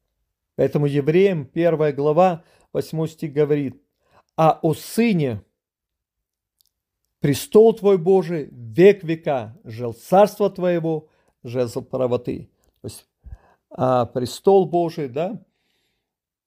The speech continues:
ве-, век века. То есть его царство не прекратится. Он е-, является царём, его, а, со всеми полномочиями,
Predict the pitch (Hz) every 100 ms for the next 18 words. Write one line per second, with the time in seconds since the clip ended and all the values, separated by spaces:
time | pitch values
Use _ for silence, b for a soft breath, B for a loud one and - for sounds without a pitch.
0 | _ _ _ _ _ _ 135 120 131 -
1 | 123 135 160 160 131 131 156 131 - -
2 | 123 - - 127 127 131 185 185 - 175
3 | 165 - 135 131 170 190 170 - 151 180
4 | 170 156 160 165 151 - 156 156 - -
5 | 139 113 - _ _ _ _ _ _ 151
6 | 147 131 110 - _ _ _ _ _ _
7 | _ _ _ _ _ _ - 117 127 131
8 | 120 127 139 170 156 - 160 131 - -
9 | - 127 135 180 190 170 _ _ _ _
10 | _ _ - 135 139 - 135 123 120 113
11 | 117 - 127 - - 160 127 - 127 123
12 | 135 175 185 180 165 156 151